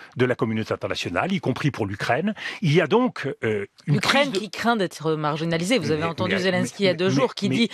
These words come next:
Speaker 1: à juste
Speaker 2: l'opinion
Speaker 1: titre,
Speaker 2: publique, c'est, l'Ukraine va être la,
Speaker 1: j'ai,
Speaker 2: peut,
Speaker 1: j'ai, j'avais
Speaker 2: peut-être la grande
Speaker 1: évoqué,
Speaker 2: perdante de ce qui
Speaker 1: j'ai
Speaker 2: se
Speaker 1: évoqué
Speaker 2: passe.
Speaker 1: il y a plusieurs mois la possibilité d'un deuxième front qui modifierait la donne, et pourquoi pas demain d'un troisième front quand on connaît la situation dans
Speaker 2: Tout
Speaker 1: d'autres
Speaker 2: ça
Speaker 1: régions du monde.
Speaker 2: profite-t-il à la Russie, par exemple ?
Speaker 1: Mais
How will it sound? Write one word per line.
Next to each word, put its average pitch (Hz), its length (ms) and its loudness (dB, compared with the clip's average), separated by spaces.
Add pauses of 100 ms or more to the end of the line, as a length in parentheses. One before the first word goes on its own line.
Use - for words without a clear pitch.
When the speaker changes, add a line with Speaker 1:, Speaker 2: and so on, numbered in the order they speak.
Speaker 1:
à 151 80 0
juste 185 120 0
Speaker 2:
l'opinion 226 280 2
Speaker 1:
titre, 247 160 -2
Speaker 2:
publique, 233 180 -2
c'est, 233 160 0
l'Ukraine 233 380 -2
va 214 100 4
être 196 100 -4
la, 196 100 2
Speaker 1:
j'ai, 160 100 -8
Speaker 2:
peut, 269 320 4
Speaker 1:
j'ai, 320 180 2
j'avais - 200 4
Speaker 2:
peut-être - 180 2
la 214 100 4
grande 214 200 2
Speaker 1:
évoqué, 180 120 4
Speaker 2:
perdante 220 480 2
de 165 80 -4
ce 139 80 -2
qui 110 60 -6
Speaker 1:
j'ai 160 140 2
Speaker 2:
se 175 40 2
Speaker 1:
évoqué 160 220 0
Speaker 2:
passe. 175 160 2
Speaker 1:
il - 60 -4
y 127 40 0
a - 40 -2
plusieurs 143 340 -2
mois 170 260 2
la 139 100 2
possibilité 135 640 -4
d'un 120 160 0
deuxième 147 380 0
front 156 240 -2
qui - 120 -6
modifierait 123 500 0
la 127 100 2
donne, 208 340 0
et 143 60 -4
pourquoi - 320 -2
pas 143 100 0
demain 139 260 0
d'un 117 140 -2
troisième 160 540 0
front 170 260 -4
quand 131 240 -4
on 127 120 0 (260)
connaît 151 280 2
la 135 100 2
situation 135 440 -4
dans 113 120 -2
Speaker 2:
Tout 120 80 0
Speaker 1:
d'autres 143 100 0
Speaker 2:
ça 381 140 2
Speaker 1:
régions 247 260 0
du 277 100 -4
monde. 202 200 2
Speaker 2:
profite-t-il 311 220 0
à 226 100 2
la 180 140 0
Russie, 170 560 -6
par 139 200 -12
exemple ? 135 580 -14 (420)
Speaker 1:
Mais 147 140 -2